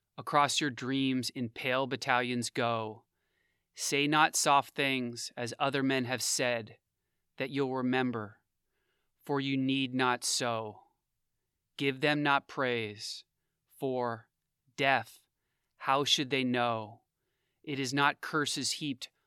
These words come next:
on each gashed head, nor tears. Their blind eyes see not your tears flow, nor honor. It is easy to be dead.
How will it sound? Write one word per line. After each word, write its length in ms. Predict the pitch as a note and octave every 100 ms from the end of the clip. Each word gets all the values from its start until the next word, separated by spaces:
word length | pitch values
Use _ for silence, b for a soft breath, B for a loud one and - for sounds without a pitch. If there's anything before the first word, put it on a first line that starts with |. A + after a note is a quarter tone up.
| _
on 200 | B2+ C3
each 380 | D#3 C#3 - -
gashed 400 | C3 B2 A#2+ -
head, 440 | - B2+ A#2 A2 - _ _ _ _ _ _ _ _ _ _
nor 240 | D3 D3 C3
tears. 840 | - - C#3 B2 A2+ A2 - - _ _ _ _ _ _ _
Their 100 | C#3+
blind 480 | A#2 C#3 C#3+ D3+ C#3+
eyes 540 | C#3+ C3+ C3+ B2+ - -
see 260 | - - C3+
not 380 | C3 C3+ C#3 -
your 160 | C#3 B2
tears 460 | - C#3 C3 A#2+
flow, 640 | - C3+ B2+ A#2+ A2+ A#2 _ _ _ _ _ _ _ _ _
nor 320 | C#3 C#3 C#3+ -
honor. 480 | C#3+ C#3 C3 A2+ G#2+ _ _ _ _ _ _ _ _ _ _ -
It 100 | C#3+
is 200 | B2+ - -
easy 380 | D#3+ C#3+ C3+
to 160 | A#2+ B2+
be 160 | B2 A2
dead. 420 | A#2 A2+ A2